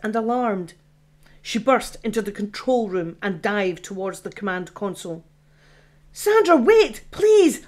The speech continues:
listen! We're telling the truth! Please don't!"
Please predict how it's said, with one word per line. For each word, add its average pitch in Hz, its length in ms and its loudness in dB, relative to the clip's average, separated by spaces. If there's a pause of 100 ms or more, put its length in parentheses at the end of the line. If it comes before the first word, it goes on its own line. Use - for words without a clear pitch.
listen! 359 640 0 (380)
We're 330 100 2
telling 359 480 0
the 359 100 -2
truth! - 400 0 (320)
Please 392 300 8
don't!" 381 580 2